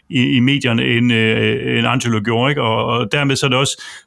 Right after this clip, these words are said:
det er også det, jeg synes, jeg ser, når man kigger rundt, så, så er, har de fleste jo, når man ligesom har sådan en, en,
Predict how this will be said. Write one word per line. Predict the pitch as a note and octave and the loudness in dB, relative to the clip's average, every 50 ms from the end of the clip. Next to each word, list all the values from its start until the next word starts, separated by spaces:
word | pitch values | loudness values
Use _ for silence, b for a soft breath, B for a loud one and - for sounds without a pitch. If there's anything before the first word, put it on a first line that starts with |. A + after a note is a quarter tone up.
| B | B
det | - C3+ | 0 0
er | |
også | B2+ A#2+ | 2 2
det, | - | 2
jeg | D3+ A2+ | 0 0
synes, | C3 B2 A2+ | 0 0 0
jeg | G#2 | 0
ser, | - F#3 F3+ | 0 0 2
når | D3+ B2+ | 2 2
man | A#2 G#2 | 0 0
kigger | - - F3+ D3+ D3 | 0 -2 0 0 2
rundt, | A#2 B2+ C3 B2+ - | 0 2 0 0 0
så, | - C#3+ C#3 B2 | 0 0 0 0
så | - D3 | 0 0
er, | C#3 C3+ C3+ D3 D3+ D3 D3+ C#3 - - - - B2 | 2 2 2 2 2 0 0 -2 -4 -6 -6 -4 -2
har | G2+ C#3+ C#3+ | 0 0 0
de | B2+ - | 0 0
fleste | - F#3 F#3 D3 - B2+ | 0 2 2 2 2 2
jo, | A#2 A2+ | 0 2
når | A#2+ A#2+ | 2 2
man | B2 A#2+ - - | 2 0 0 0
ligesom | D3 C3 D3 B2+ A2 F#2 B B B B B B | -2 0 2 0 0 0 B B B B B B
har | - C#3+ C3+ | -2 -2 0
sådan | - - C#3+ C3 | 0 2 2 2
en, | B2 A#2 A#2+ C3 | 2 2 2 0
en, | C3 A#2+ A2+ A#2 A#2 A2 A2 | 0 0 2 2 2 0 -2